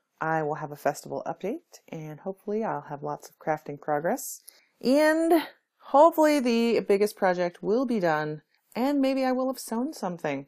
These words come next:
Won't that be amazing? Anyway, that's all I got for you this time around. I have no idea what music will hold for this episode, because last time around, I desperately tried to access the, um,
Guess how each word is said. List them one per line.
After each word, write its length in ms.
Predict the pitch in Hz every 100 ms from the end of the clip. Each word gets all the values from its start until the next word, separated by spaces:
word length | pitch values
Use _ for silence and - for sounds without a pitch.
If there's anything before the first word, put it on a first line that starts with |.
| _
Won't 240 | - 180 180
that 200 | 175 185
be 160 | 190 175
amazing? 1120 | - 190 247 294 262 269 294 220 208 208 208 - _ -
Anyway, 380 | 202 170 151 - _
that's 380 | - 170 175 170
all 120 | 165
I 60 | 160
got 260 | 156 143 -
for 80 |
you 80 | 151
this 200 | 147 143
time 240 | - 147 143
around. 300 | 147 151 185 - - -
I 40 |
have 100 | 196
no 300 | 202 214 247
idea 520 | 285 220 180 160 190 _ _
what 180 | 175 196
music 460 | 180 175 175 233 -
will 140 | 170
hold 600 | - - 147 156 214 240 _ _ _
for 120 | - 196
this 200 | 196 196
episode, 640 | 190 208 - 208 240 240
because 380 | 196 196 180 170
last 400 | 175 190 262 -
time 200 | 311 320
around, 460 | 311 302 311 349 - _ _ _
I 320 | 185 185 190
desperately 580 | 180 180 196 - - 262
tried 520 | - 202 190 190 196 -
to 220 | - 156 -
access 720 | 165 175 - 190 190 - - _ _
the, 480 | 156 165 156 151 147 -
um, 640 | 151 147 139 139 139 147